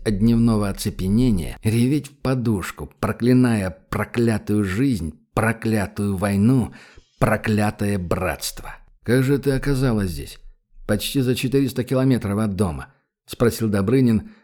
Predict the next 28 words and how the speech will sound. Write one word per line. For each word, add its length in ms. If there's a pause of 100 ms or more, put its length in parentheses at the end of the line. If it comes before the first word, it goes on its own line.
которому 400
до 180
невозможности 840
стало 400
жаль 280
девчонку. 500 (540)
"Что 220
произошло?" 600 (380)
Юка 440
помолчала 760
немного, 560 (200)
а 120
затем, 320
вздохнув, 460
сказала: 580 (560)
"Ты 120
знаешь, 420 (480)
я 160
на 100
днях 320
проснулась 540
и 40
поняла, 460 (160)
что 500
больше 320
так 280
не 80
могу. 400